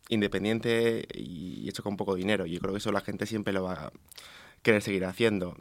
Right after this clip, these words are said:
Otra cosa es que se siga consumiendo, que siga siendo rentable, con realmente hoy en día tampoco lo es.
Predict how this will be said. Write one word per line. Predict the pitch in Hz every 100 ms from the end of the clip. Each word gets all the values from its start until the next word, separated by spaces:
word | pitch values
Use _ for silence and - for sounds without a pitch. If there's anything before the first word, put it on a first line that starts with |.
| - - - - _ _ _
Otra | 110 107
cosa | 110 113
es |
que | - 110 104
se | 107
siga | 104 104
consumiendo, | 113 117 - 107 117 123 123 120 120 117 113
que | 101
siga | 107 104
siendo | - 101 98 98 -
rentable, | 92 98 92 104 107 101
con | 101 98
realmente | 101 92 98 92 95
hoy | 95
en | 98
día | 95 - -
tampoco | 98 98 95 90
lo | 98
es. | 101